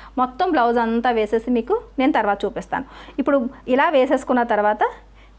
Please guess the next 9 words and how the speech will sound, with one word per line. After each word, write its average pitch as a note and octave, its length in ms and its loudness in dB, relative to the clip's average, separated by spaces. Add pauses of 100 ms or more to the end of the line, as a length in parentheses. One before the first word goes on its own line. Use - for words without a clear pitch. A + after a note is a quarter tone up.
(200)
ఈ C4 40 4 (280)
లైనింగ్ని C4 480 4
ఇలా G#3 200 2
పెట్టి G#3+ 240 2 (380)
మొత్తం F#4 440 0 (140)
అంతా B3 220 2 (100)
కూడా D4 140 2 (100)
రౌండ్ B3 340 4
అంతా B3 400 2